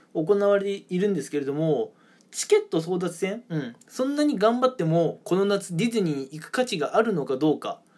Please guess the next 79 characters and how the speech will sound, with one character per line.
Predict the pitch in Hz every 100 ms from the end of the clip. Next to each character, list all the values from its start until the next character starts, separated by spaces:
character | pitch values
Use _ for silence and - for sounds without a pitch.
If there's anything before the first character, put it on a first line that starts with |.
| _ _ _ _ -
っ | 208
て | 185 277
と | 285
こ | 294
ろ | 170
を |
ね、 | 139
ち |
ょ | 190
っ |
と | 139
お |
話 | 156 160 160
し | 156
し |
て | 175
い |
こ | 165
う | 156
か | 160
な | 165
と | 156
思 | 151 143
い |
ま | 123 131
す。 | - _ _ -
う | 160
ん。 | - _ _ _ _ _ _ _ _ 196
で、 | 202
ま | 285
ず、 | 339 247 214 156 _ _ _ _
あ | 151
の、 | 147 139 -
ア | 170
ト | 330
ラ | 349
ク | -
シ | 339
ョ |
ン | 311
好 | 294 247
き | 277 254 -
な | 254
方、 | 247 240 254 - _ _ _ _ _
う | 180
ん、 | 165 - -
え | 165 147
ー、 |
向 | 151
け | 175
て | 180
な | 165
ん |
で | 123
す | -
け |
ど | 139
も、 | 170 160 - _ -
ア | 175
ト | 175 302
ラ | 311
ク |
シ | -
ョ | 294
ン | 247
好 |
き | 247
な | 262
方 | 254 247
は | 196
で |
す | -
ね、 | 160 160 - _ _
こ | 196
の | 202
夏、 | 202 202 175 175
ぜ | 254
ひ | 233
ね、 | 160 156